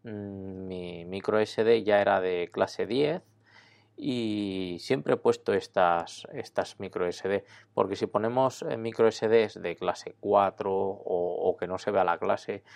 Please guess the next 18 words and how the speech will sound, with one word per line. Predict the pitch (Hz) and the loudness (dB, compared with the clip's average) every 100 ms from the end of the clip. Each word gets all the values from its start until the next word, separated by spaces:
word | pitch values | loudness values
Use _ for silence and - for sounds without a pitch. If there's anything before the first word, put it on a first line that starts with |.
| - - - | -20 -20 -6
eh, | 95 87 85 82 85 - | -4 -2 -2 -6 -6 -6
esto | - - 117 | -8 2 4
lo | 113 | 6
que | 113 | 4
hace | 113 120 | 4 2
es | - | 0
que | - 117 117 - _ - | 4 4 4 -6 _ -6
el, | - 95 92 87 87 85 85 85 _ - | -2 0 0 -2 -4 -6 -14 -20 _ 0
la | 104 | 2
velocidad | 90 82 101 | 2 2 2
de | 110 | 2
escritura | 110 110 - 113 | 0 -10 -2 -2
sea | 110 113 98 | 0 0 0
más | 92 101 | 0 -2
lenta | 107 101 107 117 - - _ - | -2 0 0 0 -6 -20 _ -2
y | 135 | 6
la | 127 | 8
Raspberry | 117 104 117 120 123 | 6 6 4 4 -4